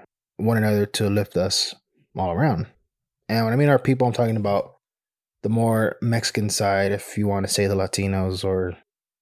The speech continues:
Hispanics, which I don't like using personally, but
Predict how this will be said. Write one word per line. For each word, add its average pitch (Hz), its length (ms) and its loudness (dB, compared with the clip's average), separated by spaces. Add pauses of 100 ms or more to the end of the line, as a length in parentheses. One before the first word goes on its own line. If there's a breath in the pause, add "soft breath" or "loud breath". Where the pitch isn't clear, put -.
(520)
Hispanics, 95 540 -2
which 98 180 -4
I 104 140 2
don't 104 140 0
like 107 180 0
using 107 260 0
personally, 110 400 0
but 98 240 0